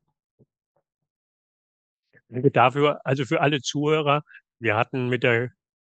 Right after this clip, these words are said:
äh, geschätzten Kollegin Cornelia Mattes von H H C Jürgens Steuerberatungen aus Hamburg genau dazu ein Gespräch geführt, einen Podcast auch aufgenommen. Also wer da mal reinhören mag, auch eine Kollegin, die ins Rennen gegangen ist, aber das Siegel nicht erhalten hat.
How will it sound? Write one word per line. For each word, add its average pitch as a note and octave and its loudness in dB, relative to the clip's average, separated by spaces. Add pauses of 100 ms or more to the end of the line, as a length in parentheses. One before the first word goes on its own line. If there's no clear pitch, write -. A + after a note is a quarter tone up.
(180)
äh, A#2 -4
geschätzten B2+ -4
Kollegin C3 0
Cornelia C3 0
Mattes B2 -2
von B2 -4
H B2 2
H A#2+ -2
C B2 0 (380)
Jürgens C3 -4
Steuerberatungen B2 0
aus A2+ -4
Hamburg B2 -2
genau A#2+ 0
dazu C3 -4
ein A#2+ -8
Gespräch B2 -2
geführt, D3+ -6
einen B2+ -10
Podcast B2+ -4
auch B2 -8
aufgenommen. C#3 -6
Also A#2+ -8
wer A#2+ 0
da B2 2
mal B2 0
reinhören B2+ -2
mag, B2+ -2 (400)
auch B2+ -6
eine D3 2
Kollegin, C#3+ 0
die C3+ 2
ins C3 -4 (240)
Rennen D3 2
gegangen C3+ 0
ist, E3 -8
aber B2+ 2
das B2 -6
Siegel C3+ 0
nicht C#3+ -4
erhalten C#3 -2
hat. B2+ -4